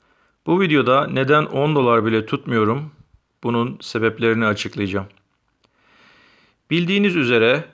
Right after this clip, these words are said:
herkes dolar ya da euro gibi döviz varlıkların çok olmasını ister.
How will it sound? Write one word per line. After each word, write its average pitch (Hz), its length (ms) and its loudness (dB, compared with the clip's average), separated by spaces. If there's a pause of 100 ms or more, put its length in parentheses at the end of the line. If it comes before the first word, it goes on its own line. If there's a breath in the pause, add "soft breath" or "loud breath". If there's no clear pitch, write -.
(100)
herkes 143 640 -2 (340)
dolar 135 300 2
ya 117 180 0
da 110 160 2
euro 120 320 0
gibi 104 440 -2 (280)
döviz 120 680 -2
varlıkların 110 760 0 (140)
çok 127 220 -4
olmasını 104 460 -2
ister. - 580 -6